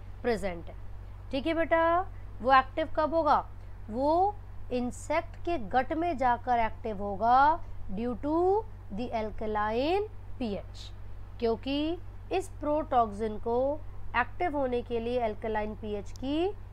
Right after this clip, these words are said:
ज़रूरत है, ठीक है बेटा। So, जैसे ही वो alkaline पीएच में पहुँचेगा insect के गट में, वहाँ पर जाकर वो solubilize हो जाएंगे सारे के सारे crystals,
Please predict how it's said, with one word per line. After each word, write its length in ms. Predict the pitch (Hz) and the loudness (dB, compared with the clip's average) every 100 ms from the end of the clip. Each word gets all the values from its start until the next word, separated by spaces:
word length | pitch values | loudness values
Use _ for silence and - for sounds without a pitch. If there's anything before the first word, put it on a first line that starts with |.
| - | -8
ज़रूरत 480 | 185 208 185 180 170 | -4 -4 -4 -6 -8
है, 760 | - - - - - - - - | -10 -10 -12 -10 -10 -10 -10 -8
ठीक 160 | 214 | -2
है 80 | 254 | 0
बेटा। 500 | 254 277 277 285 339 - - - - - | 0 2 4 4 2 -4 -12 -10 -10 -6
So, 120 | 254 240 - | -2 -2 -2
जैसे 380 | 208 208 - | -4 -4 -4
ही 240 | 269 269 285 | -4 -4 -4
वो 500 | 254 277 285 285 302 - - - | -2 0 0 -2 -4 -10 -12 -6
alkaline 640 | 226 214 - 208 208 285 302 | -4 -4 -4 -2 0 0 -2
पीएच 460 | 269 262 262 - | -4 0 0 -2
में 240 | 254 220 175 - - - - | -2 -2 -4 -8 -10 -8 2
पहुँचेगा 560 | 226 233 285 247 190 - - - | 4 4 0 0 0 -2 -10 -6
insect 440 | 233 - 240 - | -6 -2 -4 -4
के 100 | 269 220 | -6 -4
गट 220 | 185 247 233 | 0 0 0
में, 200 | 196 - - - - - - | -6 -6 -12 -12 -12 -12 -8
वहाँ 460 | 185 240 247 311 302 | 0 0 2 0 2
पर 140 | 294 | 0
जाकर 400 | 220 226 220 247 | 2 0 2 -2
वो 140 | 240 254 | 0 -2
solubilize 760 | - 208 202 202 202 208 226 233 | -2 -4 -2 -4 -2 -2 -2 -2
हो 80 | |
जाएंगे 340 | 233 233 269 302 | -2 -2 -2 -4
सारे 300 | - 196 202 | -4 -4 -4
के 80 | 233 | -2
सारे 220 | 226 247 | -2 -2
crystals, 600 | 269 - 339 403 - | -4 -4 0 0 -2